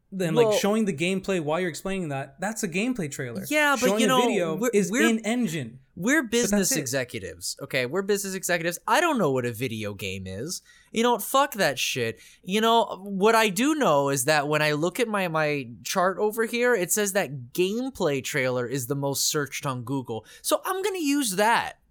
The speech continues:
Speaker 2: and not even give a shit.
Speaker 1: Pathetic.
Speaker 2: I don't
Speaker 1: That's
Speaker 2: know.
Speaker 1: so sad.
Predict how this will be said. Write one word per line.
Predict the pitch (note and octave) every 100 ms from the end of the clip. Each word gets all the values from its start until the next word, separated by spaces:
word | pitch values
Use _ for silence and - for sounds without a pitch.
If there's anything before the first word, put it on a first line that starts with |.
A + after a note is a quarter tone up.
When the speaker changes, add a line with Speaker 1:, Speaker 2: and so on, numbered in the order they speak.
| _ _ -
Speaker 2:
and | F3+
not | G#3 A#3
even | A#3 G3 D#3
give | C3+ F3
a | F3+
shit. | - G2+ F2+ - _ _ _ _ _ - - - _ _ -
Speaker 1:
Pathetic. | A#2 - G#2+ F2+ - - - A3 A#3+ G#3+ F3+ -
Speaker 2:
I | D3+
don't | C3+
Speaker 1:
That's | B2
Speaker 2:
know. | A#2+
Speaker 1:
so | G3
sad. | - D3+ C#3 C3 B2